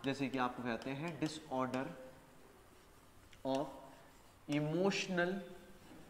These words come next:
disturbance।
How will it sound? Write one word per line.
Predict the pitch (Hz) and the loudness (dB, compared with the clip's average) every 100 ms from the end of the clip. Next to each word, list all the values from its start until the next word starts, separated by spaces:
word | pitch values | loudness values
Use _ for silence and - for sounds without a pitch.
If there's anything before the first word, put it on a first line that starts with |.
| - - - - - - - - - - - - - - - - - - - - - 156 | -18 -20 -18 -16 -16 -18 -18 -18 -18 -18 -20 -20 -20 -20 -18 -18 -18 -16 -16 -14 -4 4
disturbance। | 143 - 139 110 110 | 4 6 2 2 0